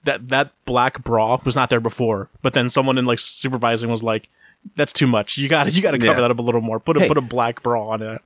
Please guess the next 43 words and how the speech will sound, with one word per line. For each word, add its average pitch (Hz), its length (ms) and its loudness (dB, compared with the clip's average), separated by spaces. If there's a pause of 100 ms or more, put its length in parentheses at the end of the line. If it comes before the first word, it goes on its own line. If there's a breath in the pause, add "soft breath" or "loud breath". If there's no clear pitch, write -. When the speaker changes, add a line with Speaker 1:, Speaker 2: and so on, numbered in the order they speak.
(100)
Speaker 3:
D 269 140 -2
B 214 120 0
Zs 175 300 0
are 170 60 0
airing 160 300 2
in 135 80 2
America 117 400 0
now. 90 140 0
You 143 140 0
gotta 170 200 -2
clean 123 240 2
this 101 160 2
up. 214 140 2
Speaker 1:
<laughs> - 140 0
Yeah, 220 120 2
they 170 100 2
did 156 140 4
Speaker 2:
Yeah. 110 160 4
Speaker 1:
it - 20 -2
for 226 140 2
us. - 280 -2 (540 loud breath)
It's, 160 160 0
it's 156 140 0
just 202 160 0
so 214 80 2
weird 214 120 0
that 190 60 2
there's 170 140 0
no 170 120 4
strap. 156 460 0 (160)
Like, 127 260 -2
so 139 120 0
it's 120 80 -4
not 147 100 4
a, 123 80 2 (100)
maybe, 123 280 0 (320)
maybe 160 180 2
that's 180 160 2
what 156 140 2
she 151 60 0
looks 147 140 0
like 143 100 0
underneath. 135 360 2